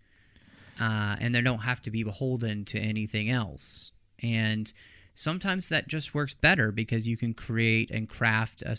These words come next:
a story that's very compelling, because you're not having to worry about what's happened to other places. You're just crafting your own universe.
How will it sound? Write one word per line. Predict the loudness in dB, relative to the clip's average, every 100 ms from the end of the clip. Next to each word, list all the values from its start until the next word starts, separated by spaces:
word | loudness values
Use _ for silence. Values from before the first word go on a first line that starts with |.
| -4
a | -4
story | -2 0 2 4 2 0 -6 -20 -20 -2
that's | 0 2
very | 2 8 10 10 8
compelling, | 4 2 4 4 4 2 0 -6 -10
because | -2 0
you're | 2
not | 2 0
having | 0 -2
to | -2
worry | 0 0
about | 0 -2 -4
what's | -8 -8
happened | -8 -10 -8 -8
to |
other | -8 -8
places. | -6 -6 -6 -10 -6
You're | -4
just | -4 -2
crafting | 0 2 0 -2
your | -2 -2
own | -4 -4
universe. | -4 -8 -10 -10 -8 -8